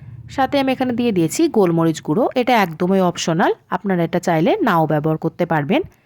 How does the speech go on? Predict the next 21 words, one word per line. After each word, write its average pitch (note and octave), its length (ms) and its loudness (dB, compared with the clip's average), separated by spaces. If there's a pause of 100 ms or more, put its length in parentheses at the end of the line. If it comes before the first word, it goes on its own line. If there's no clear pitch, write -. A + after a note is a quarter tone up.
(280)
আবারও C#4+ 340 2
সমস্ত C#4 280 0
কিছু B3+ 260 0 (100)
একসাথে F#3+ 400 -2
নাড়াচাড়া E3 500 0
করে F#3+ 140 2 (120)
মিশিয়ে G#3 320 0
নিতে D3 260 -6
হবে। A3+ 200 0 (520)
দিয়ে D4+ 180 2
দেবো D4+ 180 2
এর C#4+ 140 4
মধ্যেই G#3 400 0
প্রায় G3+ 360 2
হাফ G3 260 0
গ্লাস D#3+ 320 -2
মতো D#3 220 -2 (120)
জল। F3 280 2 (2500)
জলটা C#4+ 300 2
দিয়ে C#4+ 200 4
নিয়ে C4 220 4